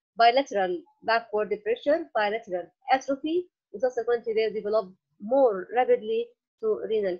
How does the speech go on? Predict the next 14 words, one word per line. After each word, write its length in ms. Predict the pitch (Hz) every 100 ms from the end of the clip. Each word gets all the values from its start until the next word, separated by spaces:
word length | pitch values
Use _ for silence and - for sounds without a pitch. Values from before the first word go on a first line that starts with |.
| -
failure. 300 | 185 180 175 _ _ -
في 60 |
الحالات 380 | 285 285 277 262
زي 60 | 254
ما 100 | 247
حكينا 340 | 240 233 220
بيكون 340 | 202 214 220 202
فيها 220 | 233 220
إحنا، 400 | - 226 190 185 - _ _ -
uh، 200 | 202 196
complete 480 | 190 254 247 254 -
obstruction، 560 | - - 254 - 254 254
ندخل 600 | 254 233 247 233 202 -
في 400 | 208 202 202